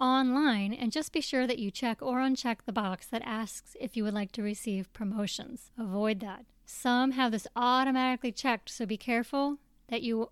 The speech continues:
uncheck it before finalizing your order. I highly recommend that you create an email address specifically for online ordering so that your email isn't bombarded with more digital junk mail from other companies that your email address will now be sold to after ordering.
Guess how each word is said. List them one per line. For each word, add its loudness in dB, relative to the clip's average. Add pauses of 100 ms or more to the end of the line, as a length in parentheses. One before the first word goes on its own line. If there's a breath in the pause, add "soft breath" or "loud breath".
(120)
uncheck 2
it -6
before 0
finalizing -2
your -4
order. -8 (580 soft breath)
I -6
highly 0
recommend 0
that -4
you -4
create -2
an -4
email 2
address -2
specifically -2
for 0
online 0
ordering 0 (380 loud breath)
so -4
that -2
your -10
email 4
isn't 0
bombarded 2
with -2
more 2
digital -2
junk -2
mail 0
from -8
other -2
companies -2 (300 soft breath)
that -2
your -2
email 4
address -2
will -4
now -2
be 0
sold -2
to -6
after -6
ordering. -6